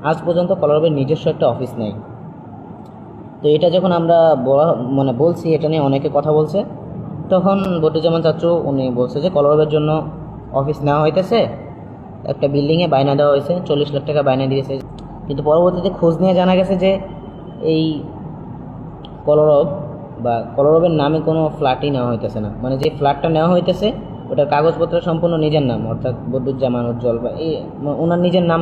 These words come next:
দেওয়া এই ফ্ল্যাটটা নেওয়া হইতেছে। এখন চিন্তা হয়েছে এটা কলরবের, মানে কলরবের ফ্ল্যাট, কলরবের অফিস হবে, সেটা তার নাম কেন থাকবে? সংগঠনের নামে, সংগঠনের নামে হবে না, বা সংগঠনের যারা মালিক তাদের নামে হওয়া উচিত। অবশ্যই তখন আমি ছোট ছিলাম, আর আমি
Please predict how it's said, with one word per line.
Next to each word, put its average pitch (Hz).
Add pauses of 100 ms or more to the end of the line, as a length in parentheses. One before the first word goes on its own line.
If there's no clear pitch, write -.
দেওয়া 165 (560)
এই 139
ফ্ল্যাটটা 135
নেওয়া 120
হইতেছে। 104 (140)
এখন 131 (100)
চিন্তা 170
হয়েছে 156
এটা 160 (100)
কলরবের, 175 (680)
মানে 143 (540)
কলরবের 190
ফ্ল্যাট, 120 (180)
কলরবের 165 (220)
অফিস 165
হবে, 107 (200)
সেটা 175
তার 160
নাম 185 (100)
কেন 170 (120)
থাকবে? 107 (260)
সংগঠনের 156
নামে, 139 (100)
সংগঠনের 160
নামে 170
হবে 165
না, 170 (340)
বা 143
সংগঠনের 156
যারা 156
মালিক 143
তাদের 147
নামে 147
হওয়া 110
উচিত। - (1120)
অবশ্যই 160
তখন 175
আমি 175
ছোট 170 (140)
ছিলাম, 170 (400)
আর 120
আমি 123